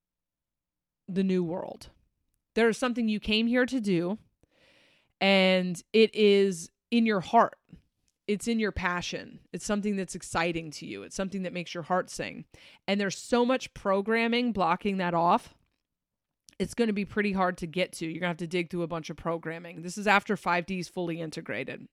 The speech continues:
okay? Um, I'm gonna make the next episode. I said that about five different things, but I think that's gonna be the next episode, and we're gonna talk more about that 'cause I'm running out of time. I have to take my kids to something.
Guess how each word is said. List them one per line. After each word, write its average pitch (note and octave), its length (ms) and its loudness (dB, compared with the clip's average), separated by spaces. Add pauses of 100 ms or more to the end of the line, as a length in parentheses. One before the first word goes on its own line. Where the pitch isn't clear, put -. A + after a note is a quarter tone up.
okay? F3+ 340 0 (1000)
Um, G3 720 2 (2250)
I'm G#3 140 2
gonna A#3+ 140 8
make A3+ 200 4
the G#3+ 120 4
next G#3 260 0
episode. C#4 480 4
I G3+ 160 2
said F#3+ 240 0
that E3+ 240 0
about E3+ 260 -2
five E3+ 200 -2
different F3+ 260 -4
things, F3 300 -4
but E3+ 260 -2
I F#3 60 0
think A#3+ 160 2
that's A3 180 2
gonna G#3+ 160 4
be G3+ 120 0
the F#3 100 -2
next F3+ 280 -4
episode, G#3+ 480 4
and A#3+ 80 4
we're G#3 60 0
gonna F3+ 180 0
talk F#3 300 -2
more F#3 160 -4
about E3 280 -4
that A3 140 0
'cause - 120 -10
I'm F#3+ 100 -4
running F#3 220 0
out F3 80 -2
of F3 80 -2
time. F3+ 260 -2
I F3 60 -2
have E3+ 100 -6
to E3+ 100 -10
take F3 200 -6
my E3 100 -6
kids E3+ 320 -10
to E3+ 100 -10
something. D#3+ 560 -8